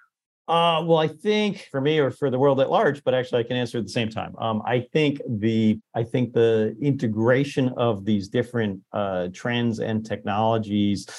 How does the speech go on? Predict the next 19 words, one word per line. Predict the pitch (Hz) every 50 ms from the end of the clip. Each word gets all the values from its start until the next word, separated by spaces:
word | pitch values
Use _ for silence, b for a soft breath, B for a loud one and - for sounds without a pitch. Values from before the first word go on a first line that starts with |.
| B 170 B -
is | 139 123 113 107 -
just | 120 107 -
gonna | - 113 107 104 104 110
accelerate, | 117 113 113 - 147 135 131 123 113 110 110 110 107 98 - - - - - - -
um, | 120 117 107 101 98 101 98 101 101
exponentially. | 113 - - - 113 95 92 90 - - 92 82 85 85
The | -
combination | - - 127 123 120 113 110 104 107 107 113 110 - - 104 98 -
of, | 92 98 95 98 101 101 101 98 95 95 90 - _ _ _ _ _ _ -
uh, | - 98 101
you | 131 127 113
know, | 107
just | 104 139 131 131 -
as, | 135 120 117 113 113 110 110 107 101 - - _ _ -
as, | 135 123 113 110 104 104 104 98 - - - -
uh, | 113 104 101
miniaturization | 117 120 117 117 110 107 - - 110 98 90 120 120 117 113 - 127 117 110
of | - 110 110 107 98 95 - _
computing | - 101 101 - - 175 180 175 165 165 156 151 143 139